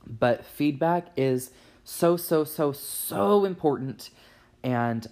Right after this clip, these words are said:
I appreciate all the feedback I get. And without repeating myself, it does help me gain a better understanding of what I should be doing differently or what I should start doing if I'm not doing it already.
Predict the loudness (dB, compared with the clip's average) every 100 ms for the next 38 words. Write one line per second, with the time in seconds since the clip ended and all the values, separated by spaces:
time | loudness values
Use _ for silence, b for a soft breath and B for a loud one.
0 | -6 -2 -2 -4 -6 -4 -2 -2 -2 -4
1 | 0 2 2 0 -4 -4 -2 0 -2 -2
2 | -6 -6 -6 -8 B B B _ -4 -2
3 | -2 -8 -12 _ -18 -6 0 0 0 -2
4 | -4 -2 -4 -4 -4 -2 -4 -4 -4 -4
5 | -6 -2 -2 -2 -4 -4 -8 _ _ _
6 | _ _ -14 -4 -2 0 -2 0 0 0
7 | -4 -8 -8 -6 -4 -4 -6 -4 0 0
8 | 0 -6 -4 -4 -4 -4 -6 -4 -4 -4
9 | -6 -4 -6 -4 -6 B B B 0 2
10 | 0 0 -4 -2 -4 -4 0 2 2 -2
11 | -4 -4 -4 -8 -8 -8 -4 -4 -4 -6
12 | -4 -4 -6 -6 -6 -6 -6 -8